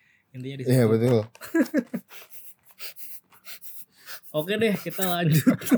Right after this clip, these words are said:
Speaker 1: <laughs>
Speaker 2: Lama-lama bosen anjing.
Speaker 1: Kenapa?
Speaker 2: <laughs> Gak apa-apa, dilanjutin aja.
Speaker 1: Berarti sampai sepuluh aja kali ya?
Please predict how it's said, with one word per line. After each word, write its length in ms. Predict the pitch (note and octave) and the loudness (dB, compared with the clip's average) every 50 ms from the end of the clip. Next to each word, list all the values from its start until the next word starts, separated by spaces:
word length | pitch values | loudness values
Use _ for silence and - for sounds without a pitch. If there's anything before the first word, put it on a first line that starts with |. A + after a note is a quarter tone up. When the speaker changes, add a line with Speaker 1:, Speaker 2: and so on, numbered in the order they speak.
| - - D4+ - - D#4+ - | 4 4 2 4 4 0 0
Speaker 1:
<laughs> 680 | - - C4 - - - - - - - - - - - | 2 0 -2 -2 -2 -4 -4 -2 0 2 2 2 2 2
Speaker 2:
Lama-lama 420 | C3+ C3 C3 C3 C3+ C#3 D3 D3+ | 0 2 4 4 4 6 6 6
bosen 380 | C#3 C#3 C#3 C#3+ D3 - D#3 D3 | 8 8 6 6 6 4 4 4
anjing. 340 | C#3 C#3 C#3+ C#3+ D3 C3+ D3 D#3 | 4 2 2 2 2 4 6 6
Speaker 1:
Kenapa? 420 | D3 D3+ F3+ G#3+ G#3 F#3+ F3+ F3 F3+ - - | 8 8 8 8 8 8 6 6 4 2 4
Speaker 2:
<laughs> 160 | - F#3 F#3 | 6 8 8
Gak 100 | G3+ G3 | 10 10
apa-apa, 260 | D#3 D#3 D#3+ D#3 D#3+ E3 | 8 8 8 6 4 0
dilanjutin 520 | D3+ D3+ D3+ D3+ C#3+ C#3+ D3 C#3+ D3+ D3 | 0 0 0 0 0 0 -2 -2 -2 -2
aja. 160 | D3+ D3+ D3+ D3+ _ _ - - - - _ _ _ _ - - - - _ _ _ _ _ _ _ _ | -2 -4 -6 -8 _ _ -20 -20 -20 -20 _ _ _ _ -16 -16 -16 -16 _ _ _ _ _ _ _ _
Speaker 1:
Berarti 280 | - C3+ B2+ B2 - | -6 -4 -4 -2 -2
sampai 260 | E3 D#3+ D#3 C3+ C3+ C#3 | -2 -2 -2 -2 -2 -4
sepuluh 260 | C#3 - C3 C3 B2 | -2 0 0 0 0
aja 220 | A2+ A#2 A#2+ C#3+ D3 | 0 -2 -6 -4 -4
kali 180 | C#3+ C#3+ C#3+ C3+ | -4 -4 -4 -4
ya? 80 | C3 | -6